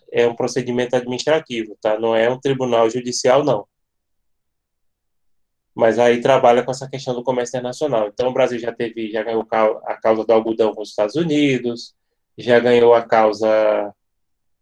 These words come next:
é, do subsídio pra aviões em relação ao Canadá.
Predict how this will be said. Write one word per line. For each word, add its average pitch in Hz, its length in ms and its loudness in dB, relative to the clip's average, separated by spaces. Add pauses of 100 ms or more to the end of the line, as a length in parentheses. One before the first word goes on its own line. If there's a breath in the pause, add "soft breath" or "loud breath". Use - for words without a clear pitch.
(320)
é, 104 960 -6 (880)
do 123 400 2
subsídio 120 580 0
pra 117 220 6
aviões 110 400 2
em 110 60 0
relação 110 380 2
ao 107 100 2
Canadá. 127 760 4